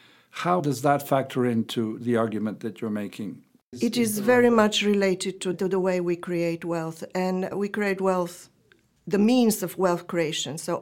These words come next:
Speaker 2: automation is part of that game, because automation has allowed to produce our lives with much less labor input. Automation also, or digitalization, has allowed, through foreign direct investment,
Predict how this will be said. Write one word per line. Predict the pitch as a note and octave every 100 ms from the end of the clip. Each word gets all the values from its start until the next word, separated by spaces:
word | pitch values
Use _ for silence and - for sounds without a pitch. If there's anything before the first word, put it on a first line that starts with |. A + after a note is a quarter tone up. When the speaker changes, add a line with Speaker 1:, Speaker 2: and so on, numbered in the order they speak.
| G3
Speaker 2:
automation | G3 G#3 F#3+ G#3 G#3+ F#3 E3+
is | - E3
part | - E3 D#3
of | D#3
that | D3+ D3+ E3
game, | D#3 D#3 G3+ - - -
because | - G3 F#3
automation | - F#3+ F#3+ F#3+ G3 F#3+ F3+
has | E3+ F3 E3
allowed | E3 E3+ F3 E3 E3+ - - - - E3
to | -
produce | - F3+ E3+ F#3 F3+ -
our | E3+ E3+
lives | F3 F3 F3 -
with | E3+ F3+
much | F3 -
less | F3 E3+ - -
labor | F3 F#3+ G3+
input. | - D#3 D3+ F3+ - - _ - - - - -
Automation | G3 F#3+ F#3 F#3 - F#3
also, | F#3 F3+ F3 F3 E3
or | E3 E3
digitalization, | D#3+ F#3 F3+ F#3 E3 E3+ F3 F3 - E3
has | E3+ E3+
allowed, | E3+ E3+ E3+ E3+ - - - -
through | F3 F3 E3+
foreign | F3 E3+ E3
direct | E3 D#3+ E3 F3
investment, | E3 E3+ E3+ E3 E3